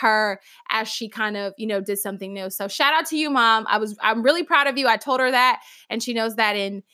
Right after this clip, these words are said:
and I wanna be proud of you too. I want you to be proud of you for taking a risk and, and trying something. Remove the fear.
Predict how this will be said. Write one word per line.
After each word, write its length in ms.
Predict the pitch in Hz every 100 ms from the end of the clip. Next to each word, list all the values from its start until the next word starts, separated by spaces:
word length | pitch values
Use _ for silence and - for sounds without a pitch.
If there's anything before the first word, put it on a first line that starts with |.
| _ -
and 100 | 214
I 60 | 233
wanna 180 | 403 622
be 160 | 605
proud 180 | 539 539
of 40 | 523
you 100 | 508
too. 140 | 539 453
I 40 | 415
want 220 | 427 -
you 140 | 403
to 60 | 427
be 120 | 359
proud 240 | 370 349
of 100 | 302 269
you 260 | 262 196
for 120 | 226 262
taking 360 | 349 302 330
a 100 | 311
risk 500 | 254 277 339 311 -
and, 180 | 254 240
and 200 | 233 240
trying 280 | 226 277 285
something. 340 | 269 247 233
Remove 540 | 233 254 262 311 311 254
the 100 | 277
fear. 480 | - 277 247 180